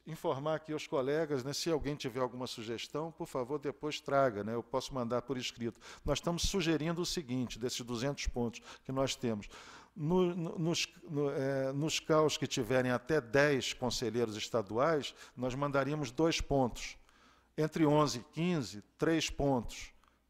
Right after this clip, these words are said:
Cadê? Pontos são computadores, né? Pontos pra ligar em computadores pra acesso livre a, às normas da B N T.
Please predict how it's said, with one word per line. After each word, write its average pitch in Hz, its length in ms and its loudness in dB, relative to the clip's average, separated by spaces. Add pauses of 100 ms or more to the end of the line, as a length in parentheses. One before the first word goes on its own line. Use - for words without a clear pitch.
(140)
Cadê? 151 220 -2 (360)
Pontos 180 300 -2
são 175 120 -4
computadores, 131 720 0
né? 160 140 -4 (520)
Pontos 165 380 0
pra 156 120 0
ligar 135 300 -2
em 147 60 -6
computadores 131 760 -4
pra 151 200 0
acesso 143 440 -2
livre 123 500 -2 (300)
a, 123 460 0
às 117 120 -2
normas 127 360 -2
da 127 140 2
B 131 140 -4
N 131 160 -4
T. 120 340 -6